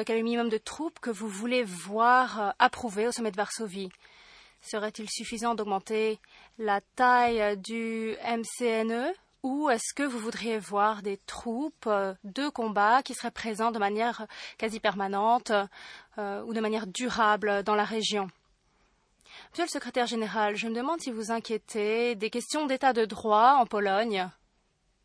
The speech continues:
étant donné, euh, l'évolution de la situation, euh, côté pouvoir judiciaire et presse.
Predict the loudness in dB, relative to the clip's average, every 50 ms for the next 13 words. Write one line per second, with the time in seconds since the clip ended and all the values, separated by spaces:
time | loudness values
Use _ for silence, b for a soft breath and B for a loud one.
0 | _ _ _ _ _ _ _ _ B B B B B B B B B B B -10
1 | -4 0 0 0 2 0 0 0 0 0 0 0 0 -2 -2 -2 -2 0 0 0
2 | 0 0 0 0 -2 -2 -2 -4 -4 -4 -2 -2 0 0 0 -2 -2 -2 -2 -2
3 | -4 -4 0 0 2 2 0 -2 -4 -2 -2 -2 -2 -2 -2 0 0 0 0 0
4 | 0 -2 -2 -4 -6 -2 0 2 2 2 2 0 0 0 0 -2 -6 -8 -8 -8
5 | -4 0 2 4 6 6 4 2 -2 -8 -8 -6 -4 -2 -2 -2 -4 -6 -4